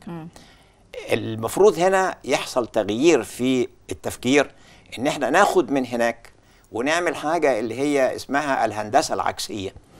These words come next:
Speaker 2: ونشوف ازاي الشركات دي بتنتج، ونحاول ان احنا ننتج منتجات مشابهة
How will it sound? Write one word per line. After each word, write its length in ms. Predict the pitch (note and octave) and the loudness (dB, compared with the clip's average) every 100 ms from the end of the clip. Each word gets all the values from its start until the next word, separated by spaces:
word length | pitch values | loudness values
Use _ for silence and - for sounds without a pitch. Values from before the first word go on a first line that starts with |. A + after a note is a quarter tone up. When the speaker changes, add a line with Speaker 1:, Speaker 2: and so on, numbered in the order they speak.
| - - - | -20 -12 -2
Speaker 2:
ونشوف 480 | A2+ A2+ G3+ F#3+ | -2 2 6 6
ازاي 360 | D#3 G#2+ E3 F3 | 4 6 6 6
الشركات 540 | D3+ C3+ B2 - D3+ | 4 2 2 4 2
دي 220 | B2+ D3 C#3 | 4 2 2
بتنتج، 560 | A2+ D#3 D#3 D#3+ C#3 - - - | 2 0 2 2 0 -12 -20 -10
ونحاول 460 | A2+ A2 D#3 E3+ C#3 | -8 0 4 4 2
ان 60 | |
احنا 200 | A#2 A#2+ | -4 -6
ننتج 440 | A2+ F3 D3+ C3+ E2+ | -2 -2 -2 -4 -4
منتجات 720 | E2 G#2 - A2+ A2 G#2+ - - | -10 -10 -4 -2 2 0 0 -6
مشابهة 720 | A2 A#2 B2 A#2 E3 E3+ F3+ | -6 2 4 6 4 2 -2